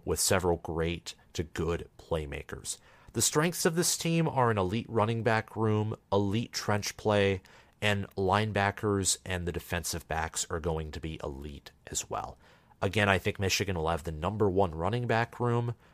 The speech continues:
number one offensive line, and number one defensive back core. The game control will be intense. Michigan will be able to pound the rock on, I think, any defense in America, and the team's experience will make it so that there are very few green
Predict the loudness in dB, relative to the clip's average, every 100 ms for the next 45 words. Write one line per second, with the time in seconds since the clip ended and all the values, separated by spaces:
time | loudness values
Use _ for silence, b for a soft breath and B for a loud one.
0 | b b 2 4 4 6 4 2 0 -4
1 | -2 -2 2 2 0 -4 -10 b b -2
2 | 0 0 2 2 2 -2 -6 -8 -8 -10
3 | -10 -12 -10 -8 -6 -6 -10 b b b
4 | b -2 2 0 2 0 0 6 8 8
5 | 4 0 -4 -6 -8 -4 0 0 0 -2
6 | -2 0 0 2 0 2 0 0 -2 -2
7 | -4 -4 0 0 2 0 4 4 2 -2
8 | -4 -2 -2 -4 -10 -12 -20 -12 0 0
9 | 0 -4 -6 -6 -6 -2 -2 -4 -8 -6
10 | 0 2 2 4 2 0 B B B B
11 | 2 2 0 0 2 2 0 0 2 2
12 | 2 0 -2 -2 -2 -2 -2 -2 -2 0
13 | 2 4 2 0 0 0 0 0 -2 -2
14 | -4 -8 -8 -6 -6 -8 -10 -10 -10 -12